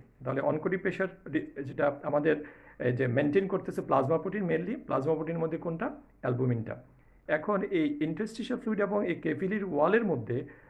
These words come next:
যদি এই fluid ব্যালেন্সের ডিস্ট্রিবিউশন মধ্যে হাইড্রোস্ট্যাটিক pressure অথবা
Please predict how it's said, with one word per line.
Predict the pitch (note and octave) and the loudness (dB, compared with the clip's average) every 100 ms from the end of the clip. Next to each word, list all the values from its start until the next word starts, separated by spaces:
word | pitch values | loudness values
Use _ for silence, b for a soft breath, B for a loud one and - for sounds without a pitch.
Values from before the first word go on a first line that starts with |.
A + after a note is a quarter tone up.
| - | -8
যদি | B2+ B2+ | -4 -2
এই | D3 D3+ D3 C#3+ | -2 -4 -4 -4
fluid | E3+ G#3 G3 | -4 -2 2
ব্যালেন্সের | D3 E3 F#3+ G3 | 4 4 2 0
ডিস্ট্রিবিউশন | D#3+ C3 - G#3 - D#3+ | -2 -4 -2 -2 -2 -2
মধ্যে | B2+ A2 A2+ | -4 -2 -2
হাইড্রোস্ট্যাটিক | C3 B2+ E3+ - G#3 F#3+ | 0 -2 -4 -6 -10 -6
pressure | F#3 F#3 F3+ | -4 -2 -2
অথবা | C#3 E3 F3 | -2 -2 -4